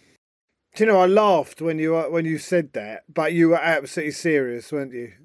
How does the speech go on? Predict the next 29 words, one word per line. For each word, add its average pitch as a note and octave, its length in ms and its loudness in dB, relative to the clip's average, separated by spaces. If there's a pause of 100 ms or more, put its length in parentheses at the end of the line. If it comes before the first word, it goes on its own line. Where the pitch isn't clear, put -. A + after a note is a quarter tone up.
(120)
That, C3 240 -8 (460)
that, C#3 220 -2 (300)
yeah, D#3 480 -2
and E3+ 100 -2
he F#3 120 6
obviously E3+ 360 0
has D#3+ 200 0
the E3+ 100 -2
experience. D#3+ 760 0
He D3+ 60 -6
hasn't D#3+ 280 -6
played E3+ 260 2
in C#3 60 -8
a C3 60 -8
while, C3 320 -4
but, D3 440 -6
um, C#3+ 220 -6 (680)
I, G4+ 260 -2
I, G3+ 120 2
anyway, F3 360 2
I'm G3+ 180 2
with G#3+ 180 0
you. D#3 320 0 (120)
A E3 60 -4
midfielder F3 760 0
is D#3 360 -6 (100)
a E3+ 140 -4
must. D#3+ 720 -2 (120)
Um, D3 400 -8